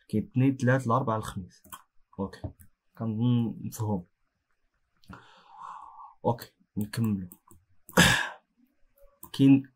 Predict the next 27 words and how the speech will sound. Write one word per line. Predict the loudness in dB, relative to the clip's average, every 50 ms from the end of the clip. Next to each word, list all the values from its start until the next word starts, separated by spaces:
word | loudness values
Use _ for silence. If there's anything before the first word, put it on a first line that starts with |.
| _ _ -14
daily | -14 -4 _ 4 6 6 6 6 4
cycle. | 2 4 4 4 4 4 2 -2 -10 -20 _ _ _ _ _ _ _ _ _ -20 -20 -18 -18 -16 -18 -18 -20 _ _ _ _ -8 0 6 6
Daily | 8 8 8
cycle | 6 4 2 2 2 2 2
is | 0 0 0
comprised | -2 -4 -2 0 2 2 2 2 2 0
of | 0 -2 -4 -6 -4
four | -4 -4 -4 -4 -4
quarter, | -2 0 0 0 -2 -6 -12 -14 _ _ _ _ _ -14
six | -8 -6 -6 -4 -4 -4 -6 -8 -10 _ _ _ _ _ _ 4 4
hour | 6 6 6 2 0 0
each. | -4 -4 -4 -4 -6 -6 -6 _ _ _ _ _ _ _ -10
يعني | -8 -4 -2 0 0 0 0
الإخوان، | -2 -2 -4 -6 -4 -2 -2 -2 -2 -2
كل | -2 -2 0 0 0 0 0 -2 -4 -4 -4
كوارتر | -2 0 2 2 2 0
تكون | 0 -2 -4 -2
فيها | -2 -2 -2
ست | -2 -4 -8 -8 -8
سوايع. | -8 -10 -8 -8 -6 -6 -6 -6 -6 -10 _ _ _ _ _ _ _ _ _ _ _ _ _ _ _ -12
صافي. | -8 -8 -6 -6 -6 -8 -10 -12 _ _ -20 -20 -20 -20 -18 -20 -20 -20 -20 _ _ _ _ _ _ _ _ _ _ _ _ 2 2
Which | 2 2
perfectly | 2 0 -2 -2 -2 -2 -6 -2 2 4
align | 4 6 6 6 6 4 4 4 4
with | 2 2 -2 -8
the | -12
four | -8 -4 -2 -2 -2 -4